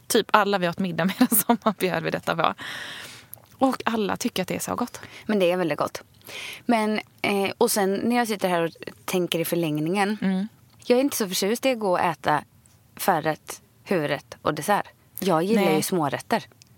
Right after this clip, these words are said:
Speaker 1: Ja, men det håller jag med om.
Speaker 2: Så att jag är ju mer inne på liksom tapasliknande. Fast det behöver inte
Speaker 1: Mm.
Speaker 2: vara på en tapasrestaurang.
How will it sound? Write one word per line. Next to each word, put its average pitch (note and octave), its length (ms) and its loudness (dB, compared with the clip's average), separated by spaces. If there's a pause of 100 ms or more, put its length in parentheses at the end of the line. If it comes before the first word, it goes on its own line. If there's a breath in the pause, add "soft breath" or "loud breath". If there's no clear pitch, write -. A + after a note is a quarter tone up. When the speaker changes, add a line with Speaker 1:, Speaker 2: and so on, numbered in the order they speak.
Speaker 1:
Ja, A#3+ 200 4
men C#4+ 140 0
det E4+ 80 0
håller D#4+ 160 0
jag G#3+ 60 2
med F3 100 -2
om. E3+ 60 -8 (220)
Speaker 2:
Så - 180 0
att G3+ 280 0 (340 loud breath)
jag G3 160 2
är F#3 60 4
ju F#3+ 120 2
mer A3 260 2
inne G#3 240 0
på - 140 0
liksom D#3 280 -2
tapasliknande. E3 1040 -2
Fast E3+ 200 -4
det F3+ 80 -6
behöver F3 180 0
inte E3 140 -4
Speaker 1:
Mm. F3 40 -2
Speaker 2:
vara F#3 100 0
på - 100 -4
en D3+ 120 0
tapasrestaurang. D#3 800 -4